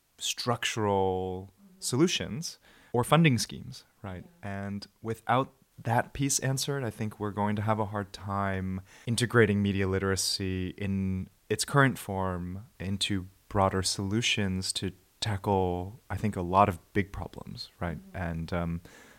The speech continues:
Speaker 1: so, so for me, those are two big questions that, that I'm looking at.
Speaker 2: What do you think about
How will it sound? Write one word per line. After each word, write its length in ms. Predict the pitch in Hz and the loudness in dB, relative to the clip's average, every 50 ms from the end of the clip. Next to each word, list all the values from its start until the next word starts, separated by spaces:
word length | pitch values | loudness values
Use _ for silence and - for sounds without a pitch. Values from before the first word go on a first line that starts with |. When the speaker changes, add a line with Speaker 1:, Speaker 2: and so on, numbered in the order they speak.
| _ | _
Speaker 1:
so, 240 | - - 98 92 95 - | -2 2 4 4 4 4
so 160 | - - 107 95 | 2 0 2 2
for 100 | 113 101 | 2 4
me, 160 | 104 110 110 | 4 4 4
those 180 | 98 98 90 | 4 4 2
are 80 | 92 90 | 0 -2
two 200 | - - - 98 | -2 -2 -4 -4
big 160 | 85 92 85 | -2 -4 -4
questions 480 | - - 90 - - - 85 82 80 - | -4 -4 -4 -2 -2 -2 -4 -4 -6 -4
that, 220 | - 87 82 - - _ _ | -4 -4 -4 -6 -8 _ _
that 120 | - 90 85 | -6 -4 -4
I'm 140 | 85 85 82 | -2 -2 -4
looking 260 | 87 - - 82 80 | -4 -4 -6 -6 -6
at. 140 | 76 73 - _ _ _ | -6 -8 -10 _ _ _
Speaker 2:
What 220 | - 262 214 233 226 | -2 0 2 2 2
do 60 | 277 | 2
you 60 | 277 | 0
think 260 | 262 - 226 214 - 208 | 2 4 4 4 4 4
about 480 | 170 180 175 175 175 175 175 180 - | 2 4 4 6 6 4 2 0 -4